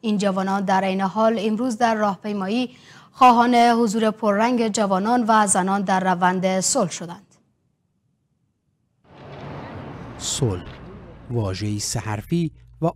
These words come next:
Speaker 2: آرزوی دیرینه مردم افغانستان. آرزویی که با گذشت دو دهه با توجه به تداوم جنگ‌ها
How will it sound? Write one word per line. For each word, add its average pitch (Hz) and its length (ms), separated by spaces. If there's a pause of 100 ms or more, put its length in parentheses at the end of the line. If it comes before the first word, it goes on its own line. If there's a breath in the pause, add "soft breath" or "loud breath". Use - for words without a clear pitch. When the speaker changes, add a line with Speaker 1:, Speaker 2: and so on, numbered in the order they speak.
(120)
Speaker 2:
آرزوی 131 640
دیرینه 110 680
مردم 98 420
افغانستان. 78 720 (1120)
آرزویی 113 520
که 131 140
با 113 160
گذشت 113 580
دو 117 300
دهه 170 360 (480 soft breath)
با 165 140
توجه 117 560
به 101 120 (100)
تداوم 101 580
جنگ‌ها 117 680